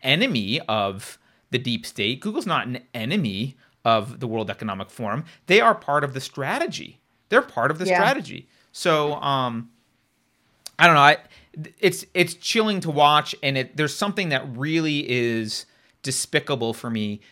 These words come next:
Speaker 1: to hear N P R show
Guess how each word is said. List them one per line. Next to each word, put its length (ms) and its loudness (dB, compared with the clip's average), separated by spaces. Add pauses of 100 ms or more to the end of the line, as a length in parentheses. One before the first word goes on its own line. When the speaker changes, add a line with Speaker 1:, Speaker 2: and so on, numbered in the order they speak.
(280)
Speaker 1:
to 100 -6
hear 420 -2
N 220 -2
P 240 -6
R 580 0 (1120)
show 680 0